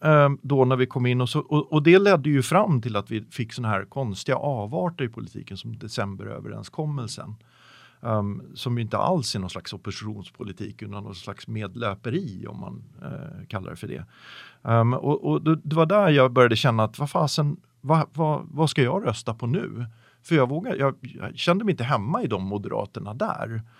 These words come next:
Ehm, och, och då, till saken hör att just då så bodde jag faktiskt nere i Frankrike också. Jag har bott fem år, eh, nere i Frankrike. Och, eh, jag satt och tittade på S V T där nere,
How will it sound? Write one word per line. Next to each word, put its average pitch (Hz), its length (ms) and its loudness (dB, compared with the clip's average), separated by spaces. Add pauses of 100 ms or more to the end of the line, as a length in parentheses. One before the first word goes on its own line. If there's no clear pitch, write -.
(400)
Ehm, 110 360 0
och, 127 420 0
och 139 180 -2
då, 151 400 4 (840)
till 180 220 4
saken 131 300 4
hör 156 200 6
att 113 160 4
just 135 220 0
då 165 300 4
så 127 120 -2
bodde 123 320 2
jag 170 120 6
faktiskt - 340 -4
nere 110 120 -4
i 101 40 -2
Frankrike 151 580 -2
också. 98 220 -10
Jag 113 200 -4
har 120 160 -8 (120)
bott 127 260 -10
fem 101 320 0
år, 101 220 -8 (400)
eh, 101 260 -12
nere 101 280 -10
i 92 40 -12
Frankrike. 98 600 -14 (440)
Och, 113 360 -8
eh, 107 180 -2
jag 123 160 -2
satt 143 180 -6
och 131 80 -12
tittade 117 240 -4
på 101 220 -4 (320)
S 127 300 -6
V 110 60 -4
T 147 240 -4
där 98 180 -6
nere, 98 360 -12